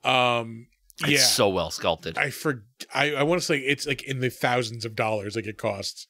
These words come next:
Speaker 2: I, yeah, I think it's like a, it's like a, a bill and a half.
Speaker 1: Yeah, yeah,
Speaker 2: Yeah.
Speaker 1: yeah. And, like, it, honestly, if I had that kind of money,
Speaker 2: <laughs>
Speaker 1: I would own that. Like, 'cause it
Speaker 2: <laughs>
Speaker 1: looks that cool.
Speaker 2: If I had throwaway money like that,
Speaker 1: Yeah,
Speaker 2: yeah.
Speaker 1: yeah.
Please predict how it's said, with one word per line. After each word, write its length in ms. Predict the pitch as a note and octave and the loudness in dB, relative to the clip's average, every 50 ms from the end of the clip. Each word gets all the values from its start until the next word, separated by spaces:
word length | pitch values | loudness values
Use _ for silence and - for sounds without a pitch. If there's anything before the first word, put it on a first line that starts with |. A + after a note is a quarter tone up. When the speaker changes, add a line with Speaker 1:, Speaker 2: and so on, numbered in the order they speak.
| - _ | -4 _
Speaker 2:
I, 160 | - G2+ B2 - | 2 2 2 4
yeah, 220 | B2+ A#2+ A#2 A2 G#2 | 4 6 6 8 6
I 40 | |
think 120 | G#2+ C3 C3 | 4 4 0
it's 100 | C#3+ - | 0 -2
like 80 | B2 G2+ | 0 0
a, 120 | G2+ E2+ - _ _ | 0 0 -2 _ _
it's 220 | E2+ G2+ G#2 - - | -2 -2 0 2 2
like 100 | G#2+ F2 | 2 2
a, 100 | F#2+ D#2 D2+ _ _ _ _ _ _ _ _ _ _ _ _ _ _ | 0 -4 -4 _ _ _ _ _ _ _ _ _ _ _ _ _ _
a 60 | G#2+ | -6
bill 240 | F2+ - A3+ G2+ G2 | -2 0 0 2 2
and 100 | F#2 F2+ | 2 0
a 40 | E2 | 0
half. 300 | E2+ E2+ E2 E2 E2+ - | 0 -2 -2 -2 -6 -6
Speaker 1:
Yeah, 300 | B2 A#2+ A#2 A2 G2 F#2 - _ _ | -4 -2 -2 -2 -2 -4 -10 _ _
yeah, 200 | C3 A#2 A2+ G#2 | 0 0 2 2
Speaker 2:
Yeah. 140 | F2 D#2+ - | 2 0 0
Speaker 1:
yeah. 140 | G#2 G2+ F#2+ - _ _ _ _ _ - - - - _ - | -2 -4 -10 -12 _ _ _ _ _ -20 -20 -20 -20 _ 0
And, 180 | D3+ D#3 D#3+ | 2 2 2
like, 140 | D#3 D#3+ D3+ | 2 0 0
it, 180 | D3+ E3 E3 D#3+ | 4 4 4 6
honestly, 380 | D3+ F3 F3+ E3+ - G3+ E3+ D#3+ | 6 4 4 2 -2 0 2 0
if 160 | D3+ C#3+ - | 0 2 4
I 120 | E3+ C#3 | 2 2
had 300 | A#2 C3 D#3 E3+ E3+ D#3+ | 4 2 2 2 2 2
that 220 | D#3+ E3 E3 E3 - | 2 0 0 -2 -2
kind 240 | - D#3+ F3+ D#3 | 0 0 0 2
of 60 | D#3 C#3+ | 2 2
money, 320 | D#3 D3+ D3+ D3+ D#3+ E3+ - - - - - | 2 4 4 4 2 2 0 -2 -4 -2 -2
Speaker 2:
<laughs> 220 | - - - - | -2 -4 -6 -8
Speaker 1:
I 100 | - - | -10 -6
would 160 | G2+ A2+ A2+ | -2 0 2
own 180 | B2+ C#3+ D3+ D3 | 4 4 4 2
that. 240 | C3 A2+ G#2+ A2 C#3 | 0 -2 0 0 0
Like, 120 | B2 B2+ - | 0 0 -2
'cause 240 | D3 C#3 B2 G#3 | -2 0 2 4
it 160 | A#3 F3 D#3 D#3+ | 4 4 4 2
Speaker 2:
<laughs> 0 | |
Speaker 1:
looks 220 | E3 D3+ - - - | 0 0 0 -2 0
that 220 | C#3+ C#3 B2+ - | 0 0 0 -2
cool. 120 | - C#3 D3+ | 0 4 4
Speaker 2:
If 140 | F#3 F#3+ | 6 8
I 120 | C4+ C4+ D4 | 8 8 8
had 260 | D4 D4 C#4+ C4 - | 8 8 8 6 6
throwaway 520 | - - F#3 F#3 G#3 A#3 A#3 A#3+ A#3+ B3 | 2 4 8 8 10 10 10 8 8 6
money 280 | B3 A#3 A#3 A#3+ C4 C#4 | 6 6 4 4 4 4
like 220 | B3+ A#3+ A#3+ E3+ | 4 4 4 6
that, 220 | D#3+ A#3+ C4 C#4 E3+ | 6 6 6 6 6
Speaker 1:
Yeah, 200 | D#3+ C#3+ C3 B2+ | 4 4 2 4
Speaker 2:
yeah. 220 | D#3+ F#3+ F3+ A2+ | 4 6 6 4
Speaker 1:
yeah. 200 | B2+ B2 A2+ G2+ | 4 0 -2 -6